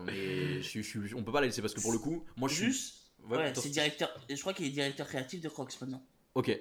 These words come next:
Speaker 1: j'avais pas le,
Speaker 2: Si je
Speaker 1: j'avais
Speaker 2: dis pas de bêtises, faut bien confirmer parce que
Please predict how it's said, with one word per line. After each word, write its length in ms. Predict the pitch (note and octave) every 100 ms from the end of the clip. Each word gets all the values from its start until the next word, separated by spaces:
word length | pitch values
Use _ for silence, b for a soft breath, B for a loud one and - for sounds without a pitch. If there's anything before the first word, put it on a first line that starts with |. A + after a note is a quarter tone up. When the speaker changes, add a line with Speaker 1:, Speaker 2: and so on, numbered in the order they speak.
| -
Speaker 1:
j'avais 320 | G2+ G2 F#2+
pas 200 | - G#2+
le, 560 | G2+ G2 F#2+ F#2 F#2 F2+
Speaker 2:
Si 60 | G2
je 60 |
Speaker 1:
j'avais 120 | F#2 F#2
Speaker 2:
dis 40 |
pas 80 | D3
de 40 |
bêtises, 340 | C#3 C#3+ C#3 C3
faut 140 | C#3
bien 380 | C3+ D3+ D3+ C#3
confirmer 440 | C#3+ C3 C3+ C#3 C#3+
parce 140 | -
que 240 | - A#2